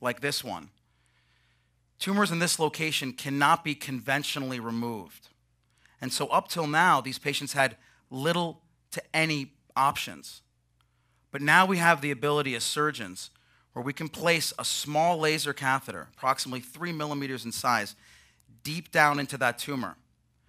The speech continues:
And the catheter is so small that it doesn't injure any of the brain on the way, on the way down. Once in place, we now have the ability to use sub-millimeter precision.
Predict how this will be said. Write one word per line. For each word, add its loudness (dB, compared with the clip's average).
And -8
the -6
catheter 6
is -2
so 0
small 2
that 0
it -8
doesn't -4
injure -4
any -2
of -2
the -10
brain -2
on -2
the -4
way, -2
on -2
the -2
way 0
down. 2
Once 4
in -2
place, -2
we -4
now 4
have 2
the -2
ability -2
to -16
use -4
sub-millimeter -2
precision. -8